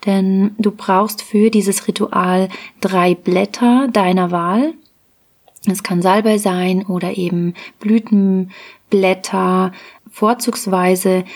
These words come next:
sind es eben Blütenblätter in der Farbe Rot und Weiß. Das kann aber auch abweichen. Also du kannst dein Kintu genauso gut auch im Winter legen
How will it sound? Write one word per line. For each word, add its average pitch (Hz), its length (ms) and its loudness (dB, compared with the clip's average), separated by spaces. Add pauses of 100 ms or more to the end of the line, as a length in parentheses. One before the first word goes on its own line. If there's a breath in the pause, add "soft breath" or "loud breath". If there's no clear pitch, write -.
(100)
sind 196 280 0
es 202 120 -2
eben 180 500 0 (140)
Blütenblätter 202 680 0
in 175 80 0
der 180 100 0
Farbe 180 300 -4
Rot 196 320 -2
und 180 320 -4
Weiß. 196 460 0
Das 196 200 -2
kann 202 200 0
aber 185 200 0
auch - 180 -6
abweichen. 190 760 -2
Also 190 220 -2
du 190 100 0
kannst 196 340 -2
dein 180 140 -2
Kintu 208 360 0
genauso 190 640 0
gut 202 240 -6
auch 190 140 -6
im 185 160 0
Winter 214 340 2
legen 180 400 2